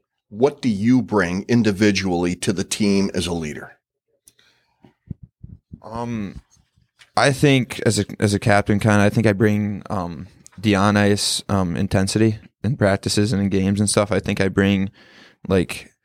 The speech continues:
Speaker 2: like, "Let's be sharp, guys. Let's, like, let's, let's do good. Let's focus on this thing, and let's, let's do it to the best of our ability." Is kinda how I'm in practice and, and games. Like, let's, let's focus on something and do it to the best of abil-, our ability. And I kinda showcase that in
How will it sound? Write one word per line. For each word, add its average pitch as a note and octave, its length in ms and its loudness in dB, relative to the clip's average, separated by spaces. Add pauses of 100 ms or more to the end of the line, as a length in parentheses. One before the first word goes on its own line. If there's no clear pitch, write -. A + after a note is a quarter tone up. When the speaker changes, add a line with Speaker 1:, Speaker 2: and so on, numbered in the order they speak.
(420)
Speaker 2:
like, F2+ 140 -6
"Let's F#2+ 200 0
be G#2 100 0
sharp, - 340 0
guys. G2+ 280 0
Let's, G2+ 200 -2
like, G2 320 -6
let's, - 400 -6
let's G#2 200 -2
do A#2 120 2
good. G#2 240 2
Let's F#2+ 140 -2
focus - 380 -2
on G2 140 -2
this G2 180 -6
thing, G#2+ 220 0
and G2 100 0
let's, - 340 -4 (360)
let's - 180 -2
do A2 100 4
it F#2 80 -2
to G#2 60 2
the G#2 60 2
best G#2 240 -2
of G2 60 -2
our F#2 80 2
ability." E2+ 380 0
Is F2+ 140 -4
kinda F#2 200 -2
how F#2+ 160 0
I'm F2+ 80 0
in F2+ 80 -2
practice F2 500 -4
and, E2+ 240 -6
and G2 140 -6
games. C2+ 320 -6
Like, E2 180 -4
let's, F#2+ 240 -4 (720)
let's A#2+ 260 0
focus A2 360 -2
on G2+ 140 0
something F#2+ 680 -2
and F#2+ 100 -4
do G2 100 2
it F#2 100 -2
to G2+ 80 0
the F2+ 60 2
best - 240 -2
of A1+ 140 -8
abil-, - 300 -8 (100)
our F#2 140 2
ability. C2 440 -2
And B1+ 180 -8 (220)
I G#2+ 80 -4
kinda F#2 220 0
showcase - 460 -2
that D2 200 2
in - 240 -2